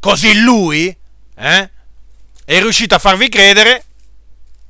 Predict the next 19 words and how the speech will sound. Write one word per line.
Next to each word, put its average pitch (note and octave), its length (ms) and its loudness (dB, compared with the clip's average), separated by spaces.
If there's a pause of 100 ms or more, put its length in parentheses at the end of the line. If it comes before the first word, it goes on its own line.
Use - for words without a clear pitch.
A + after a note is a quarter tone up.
(1000)
le D3 180 -4
sue D3+ 680 -4 (800)
menzogne. - 1000 -8 (1300)
Non D#4+ 320 -2
la F#3+ 100 4
verità F3 420 2
di, D3 100 -6 (180)
cioè, G#3 160 2
il F3+ 180 0
diavolo C4 300 4
non F3+ 140 -2
vuole G3+ 200 4
che E3 80 -4
voi D#3+ 160 -2
crediate D#3 380 0
alla D3 120 0
verità D3+ 320 -2
di D3+ 140 -4
Dio, E3 400 -6